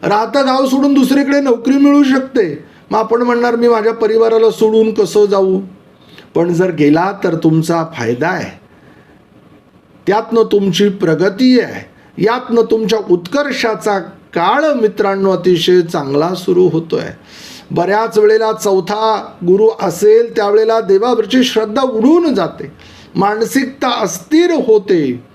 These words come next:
आणि पूर्वीचे आपल्या पूर्वजांनी घेतलेली कोणाकडनं धनसंपत्ती लुबाडलेली असेल त्याची त्रास भोगावे लागतात. आणि या त्रासाची तीव्रता ज्या वेळेला वाढते त्यावेळेला घरामध्ये विवाह होत नाही, धन स्थिर राहत नाही,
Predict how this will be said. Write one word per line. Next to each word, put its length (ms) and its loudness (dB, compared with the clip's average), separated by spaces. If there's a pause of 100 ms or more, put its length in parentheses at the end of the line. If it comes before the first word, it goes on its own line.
(340)
आणि 180 0
पूर्वीचे 800 2 (140)
आपल्या 340 -2
पूर्वजांनी 680 0
घेतलेली 460 0
कोणाकडनं 680 0
धनसंपत्ती 800 -2
लुबाडलेली 540 0
असेल 440 0
त्याची 260 -2
त्रास 580 -2
भोगावे 640 0
लागतात. 760 -4 (840)
आणि 200 2
या 140 2
त्रासाची 580 -4
तीव्रता 540 0
ज्या 180 0
वेळेला 260 2
वाढते 560 0
त्यावेळेला 540 0
घरामध्ये 560 0
विवाह 360 0
होत 420 2
नाही, 300 2
धन 380 0
स्थिर 340 0
राहत 520 -2
नाही, 480 2